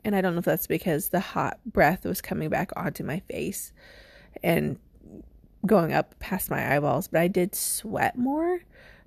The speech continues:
Um, breathing wise was fine. I s-, did sweat more, and I found myself stopping and taking drinks more.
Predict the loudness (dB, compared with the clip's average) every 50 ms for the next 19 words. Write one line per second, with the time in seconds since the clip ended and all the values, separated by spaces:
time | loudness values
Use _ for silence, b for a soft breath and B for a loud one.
0 | B 2 4 4 4 2 2 4 4 4 6 4 4 4 4 4 4 4 2 2
1 | 0 -2 -2 -2 -2 -4 -4 -4 -2 -2 0 0 -2 -2 -4 -6 -4 -4 -4 -4
2 | -4 -6 -12 -10 -4 -2 -2 -2 -2 -2 -2 -2 -2 0 0 0 0 0 0 0
3 | 0 2 2 2 2 2 2 2 0 0 -2 -2 -2 -2 0 2 2 2 2 2
4 | -2 -2 -2 -2 -4 -4 -6 -4 -4 -4 -4 -4 -4 -6 -6 -6 -8 -10 -8 -8
5 | -6 -4 -4 -4 -4 -2 -2 0 2 2 2 2 2 0